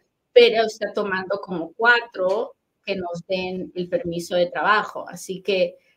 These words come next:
ahora la, esta noticia que le he dado hoy día dice que se van a demorar menos de darnos el permiso de trabajo, pero no están hablando de la visa U. Eso sí, todavía se va a demorar.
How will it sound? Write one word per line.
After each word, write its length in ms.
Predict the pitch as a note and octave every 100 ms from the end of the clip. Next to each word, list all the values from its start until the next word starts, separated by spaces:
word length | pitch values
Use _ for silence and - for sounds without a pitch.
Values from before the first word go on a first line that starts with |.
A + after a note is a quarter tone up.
| _
ahora 600 | F3 F3 G3 G3+ G#3+ -
la, 340 | F#3 F3 E3+ -
esta 240 | G3 G3 G3
noticia 480 | F#3 - G3+ - -
que 120 | F3
le 60 | E3+
he 80 |
dado 180 | E3+ F3
hoy 140 | E3+ F3
día 420 | A3+ A3 F#3+ F#3+
dice 300 | F#3 F3+ F3
que 160 | F#3+ F3
se 160 | F3
van 180 | D#3+ D#3
a 60 | E3+
demorar 400 | D#3+ D#3 D#3 F3+
menos 380 | B3 C#4+ C4
de 80 | G3
darnos 420 | F3+ F3 F3+ F#3
el 100 | G3+
permiso 380 | - D#3 E3 F3
de 80 | E3
trabajo, 480 | E3 E3 E3+ G#3 G#3
pero 180 | F3 D#3
no 60 |
están 500 | D#3+ - _ - G3+
hablando 640 | G3+ G3+ F#3+ F#3+ G3 A3 - _ _ _ -
de 280 | G3 F#3+ F3+
la 140 | E3
visa 280 | D#3+ E3+ F3 E3+
U. 140 | D#3+
Eso 240 | D#3+ E3 F3+
sí, 220 | - F3
todavía 440 | - F3 - D#3+
se 140 | F3 -
va 80 |
a 160 | D3+ D#3+
demorar. 360 | - - C3+